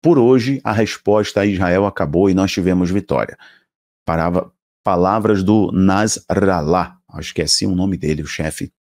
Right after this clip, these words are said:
do, do Hezbollah. Mas agora eu po-, prometi algo pra vocês, que é do The Jerusalem Post, um, um, uma postagem do The Jerusalem Post, que diz assim, Ben-Gvir,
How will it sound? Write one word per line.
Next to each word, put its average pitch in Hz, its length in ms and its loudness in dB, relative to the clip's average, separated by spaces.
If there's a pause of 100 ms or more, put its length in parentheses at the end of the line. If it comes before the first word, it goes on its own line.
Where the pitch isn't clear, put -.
(640)
do, 80 400 2 (560)
do 90 200 0
Hezbollah. 80 520 -2 (360)
Mas 175 120 0
agora 170 220 4
eu 170 80 4
po-, 165 220 -2
prometi 143 520 0
algo 92 200 2
pra 92 140 0
vocês, 78 500 -2 (340)
que 135 380 2
é 127 220 2
do 135 380 0 (160)
The 113 200 2
Jerusalem 127 560 2
Post, 135 600 0
um, 78 380 -6
um, 92 180 -4 (460)
uma 80 280 0
postagem 82 540 0
do 78 140 0
The 85 140 2
Jerusalem 76 500 -2
Post, 123 400 -2 (160)
que 90 80 -4
diz 85 100 -2
assim, 82 260 0
Ben-Gvir, 104 600 2